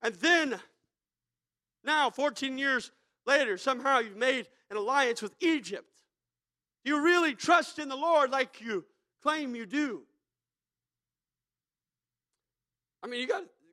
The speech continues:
put yourself in Hezekiah's shoes. He's dwelling in the,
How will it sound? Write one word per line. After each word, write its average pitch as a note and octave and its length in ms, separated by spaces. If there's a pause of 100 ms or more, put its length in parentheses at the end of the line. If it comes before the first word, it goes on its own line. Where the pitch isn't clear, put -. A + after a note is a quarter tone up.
(100)
put C4 160
yourself B3+ 400 (540)
in F#3 60
Hezekiah's A3+ 560
shoes. C#4+ 240
He's A3 180
dwelling A3 600 (1000)
in A#3+ 160
the, G#3+ 160